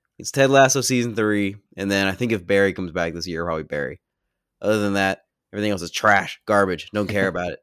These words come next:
Speaker 1: I am so pumped for Succession. I mean, season three, the ending. Oh my God, Ryan.
Speaker 2: <laughs>
Speaker 1: It is fantastic. It is,
Speaker 2: Mm-hmm.
Speaker 1: it is Shakespearean and hilarious, and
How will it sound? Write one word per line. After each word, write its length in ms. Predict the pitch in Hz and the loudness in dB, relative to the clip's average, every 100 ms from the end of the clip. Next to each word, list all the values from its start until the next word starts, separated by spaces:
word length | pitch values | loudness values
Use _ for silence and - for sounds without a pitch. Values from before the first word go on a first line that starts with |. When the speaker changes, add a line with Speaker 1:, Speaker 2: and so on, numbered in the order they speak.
| _ _ _ _ 101 | _ _ _ _ -6
Speaker 1:
I 180 | 107 | -2
am 240 | 107 101 101 - | 0 -2 -6 -10
so 340 | - 135 131 | 2 6 6
pumped 500 | 127 120 92 - - _ _ _ _ _ _ | 4 -2 -2 -6 -18 _ _ _ _ _ _
for 160 | - 107 | -10 -8
Succession. 640 | 110 - 95 85 82 87 _ _ _ _ _ _ _ _ - | -6 -2 -2 -4 -10 -16 _ _ _ _ _ _ _ _ -2
I 20 | |
mean, 160 | 127 123 | 2 2
season 400 | - 190 208 165 | 4 4 4 4
three, 260 | 151 147 139 | 6 6 4
the 180 | 131 | 4
ending. 540 | 107 127 139 147 160 156 _ _ _ _ _ _ _ _ _ _ | 6 6 4 2 0 -6 _ _ _ _ _ _ _ _ _ _
Oh 200 | 147 175 | 6 6
my 220 | 185 160 143 | 8 8 8
God, 360 | 135 127 117 | 8 8 8
Ryan. 540 | 95 92 87 85 82 87 _ _ - _ _ _ | 4 2 2 -2 -6 -14 _ _ -20 _ _ _
Speaker 2:
<laughs> 100 | 110 - _ 151 | -18 -18 _ 4
Speaker 1:
It 120 | 143 | 6
is 200 | 147 139 | 6 4
fantastic. 840 | 139 123 110 104 92 82 76 78 _ _ - | 2 4 4 2 0 -2 -8 -12 _ _ 0
It 160 | 120 | 4
is, 400 | 127 123 123 98 | 6 6 4 0
Speaker 2:
Mm-hmm. 140 | 87 101 _ _ _ _ _ - | -8 -14 _ _ _ _ _ -4
Speaker 1:
it 200 | 113 123 | 2 4
is 220 | 127 113 | 4 2
Shakespearean 1080 | - - 135 123 - - 147 147 139 135 135 | -6 -2 0 0 -2 0 4 6 6 4 2
and 180 | 76 95 | -2 -4
hilarious, 800 | 95 104 110 110 110 104 - - | 2 4 6 6 4 2 -2 -6
and 240 | 78 | -10